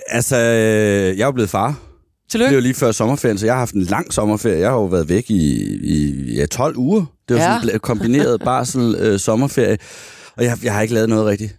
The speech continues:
Speaker 2: Nej.
Speaker 1: Jeg må simpelthen sige, altså, det, det er jo ikke, fordi det har været kedeligt, men, men det, øh, har alligevel været, øh, meget gåture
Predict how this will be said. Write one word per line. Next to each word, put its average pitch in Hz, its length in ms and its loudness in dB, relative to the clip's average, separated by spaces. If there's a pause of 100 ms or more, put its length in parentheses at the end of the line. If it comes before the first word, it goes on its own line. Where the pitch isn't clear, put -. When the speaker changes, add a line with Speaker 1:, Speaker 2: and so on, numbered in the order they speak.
Speaker 2:
Nej. 208 260 -2
Speaker 1:
Jeg 123 100 0
må 120 80 2
simpelthen 120 300 0
sige, 120 260 0
altså, 110 180 0
det, 107 100 -2
det 117 80 0
er 120 40 2
jo 120 40 4
ikke, 127 100 0
fordi 147 100 0
det 131 80 0
har 120 60 2
været 107 140 0
kedeligt, 131 420 0
men, 104 280 2
men 107 140 0
det, 117 100 -2 (200)
øh, 95 560 2
har 104 140 -2
alligevel 110 480 0
været, 95 400 2
øh, 90 60 0
meget 107 240 0
gåture 110 640 0